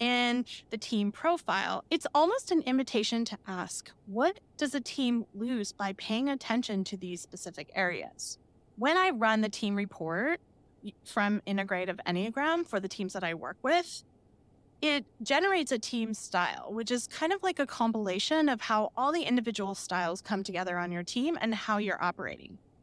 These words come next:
Sometimes a style is aligned with the other styles on your team,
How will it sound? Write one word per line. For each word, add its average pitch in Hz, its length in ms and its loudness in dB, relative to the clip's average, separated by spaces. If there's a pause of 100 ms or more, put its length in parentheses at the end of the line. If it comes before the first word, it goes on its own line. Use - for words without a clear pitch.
(120)
Sometimes 320 640 2
a 240 60 -2
style 208 580 4
is 196 140 -4
aligned 196 500 2
with 226 240 -4
the 196 140 -4
other 196 180 -2
styles 170 360 -2
on 175 140 -4
your 165 100 -4
team, 196 400 -6